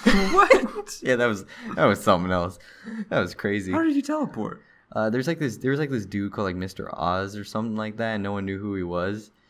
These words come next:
Speaker 2: And he was, like, watching everybody. And someone, some people thought, like, "Oh, maybe he has, like, Ozymandias or something."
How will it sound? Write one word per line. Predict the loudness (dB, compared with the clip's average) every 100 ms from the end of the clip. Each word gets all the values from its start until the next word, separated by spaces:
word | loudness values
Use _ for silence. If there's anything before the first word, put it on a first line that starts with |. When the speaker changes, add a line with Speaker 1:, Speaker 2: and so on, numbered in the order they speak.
| _ _
Speaker 2:
And | -8 -4
he | -2
was, | -2
like, | -2
watching | -2 -2 -2 -2 -4
everybody. | -2 -4 -4 -4
And | -4
someone, | -2 0 0
some | 0 -2
people | -2 -4
thought, | -4
like, | -4 -4
"Oh, | -2
maybe | -2 0
he | -2
has, | -2
like, | -2
Ozymandias | -2 -2 -2 -2 -2 -2 -4 -6
or |
something." | -4 -4 -2 -4